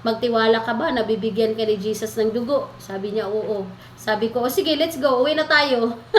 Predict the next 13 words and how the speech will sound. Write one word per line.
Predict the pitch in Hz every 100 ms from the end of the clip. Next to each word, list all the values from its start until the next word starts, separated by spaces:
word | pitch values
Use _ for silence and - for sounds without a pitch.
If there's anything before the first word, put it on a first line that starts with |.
| 427 - - 392 403 359 -
<laughs> | - 302 - - 247 - 359 392 359 -
Amen? | 330 320 359 - - - - -
Hallelujah. | 277 294 302 339 359 311
And | 302
by | 349 370
God's | 381 392 294
grace, | 339 453 466 370
mga | 330 302 311
kapatid, | 302 302 262 254 254 - - - -
hindi | 254 277
siya | - 311
na | 285 269
ano | 269 233 226